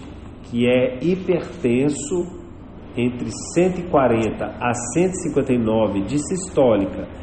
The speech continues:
e de noventa a noventa e nove de diastólica, é um paciente hipertenso estágio um. Esse paciente, o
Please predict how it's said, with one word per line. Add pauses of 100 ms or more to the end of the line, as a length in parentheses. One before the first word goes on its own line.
(260)
e
de
noventa
a
noventa
e
nove
de
diastólica,
é
um
paciente
hipertenso
estágio
um. (600)
Esse
paciente,
o